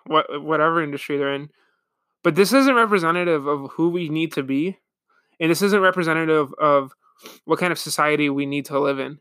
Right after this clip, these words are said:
We need to be a fair and just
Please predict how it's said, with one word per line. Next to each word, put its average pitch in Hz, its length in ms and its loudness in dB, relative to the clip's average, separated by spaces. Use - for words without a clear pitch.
We 151 160 -2
need 190 160 2
to 220 80 4
be 170 440 -2
a 151 60 -2
fair 160 440 0
and 147 280 -6
just - 460 -2